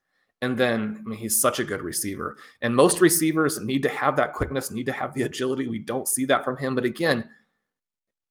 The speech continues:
he's an intuitive receiver. He's got great hands, which always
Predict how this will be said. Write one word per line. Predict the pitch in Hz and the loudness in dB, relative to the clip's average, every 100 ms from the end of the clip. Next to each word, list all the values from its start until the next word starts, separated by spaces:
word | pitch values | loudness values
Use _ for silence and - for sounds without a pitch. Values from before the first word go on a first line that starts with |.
| _ _ | _ _
he's | 143 131 | -4 0
an | 131 | 2
intuitive | 113 107 160 175 160 | 2 2 4 4 4
receiver. | 143 - 131 127 | 0 0 0 0
He's | 143 | 4
got | 208 175 | 4 6
great | 170 185 | 6 6
hands, | - 113 - - - _ | 4 -4 -6 -8 -10 _
which | 120 - | -4 4
always | 151 160 127 | 6 6 4